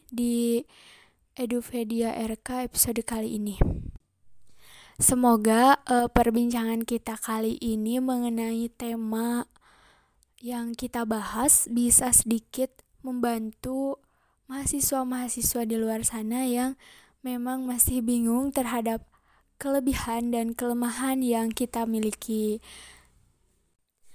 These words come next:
Nah, mungkin sekian saja,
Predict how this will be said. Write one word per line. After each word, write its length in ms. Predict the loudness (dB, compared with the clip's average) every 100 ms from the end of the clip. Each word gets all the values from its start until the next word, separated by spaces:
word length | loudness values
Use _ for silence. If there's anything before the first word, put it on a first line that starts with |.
| -20 -20 -8 -2
Nah, 160 | 0 2
mungkin 420 | 0 -2 -2 2
sekian 480 | 2 2 0 0 4
saja, 640 | 4 4 4 6 8 6